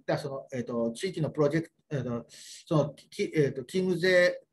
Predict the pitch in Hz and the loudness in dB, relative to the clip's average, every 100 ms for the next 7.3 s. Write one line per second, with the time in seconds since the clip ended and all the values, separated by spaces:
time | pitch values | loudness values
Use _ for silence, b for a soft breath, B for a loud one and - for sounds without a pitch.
0 | - 170 151 113 156 160 - 160 165 165 | -2 2 2 4 2 2 -4 -4 -2 -2
1 | 175 190 156 - 151 156 123 - 240 - | 0 0 0 0 2 2 2 -4 -6 -4
2 | 127 127 131 113 - - 180 226 B B | -6 -4 -6 -8 -12 -8 -8 -8 B B
3 | B B 247 269 262 240 233 240 196 165 | B B -2 0 0 0 2 4 4 2
4 | 165 226 208 175 - 151 143 135 131 127 | 2 2 4 2 2 -2 -2 -2 -2 0
5 | 165 185 185 - - 214 202 147 - _ | 2 2 0 -12 -6 -2 2 0 -2 _
6 | _ - 147 135 131 123 127 123 123 120 | _ -4 -2 0 -2 -4 -4 -4 -4 -4
7 | 120 123 | -4 -6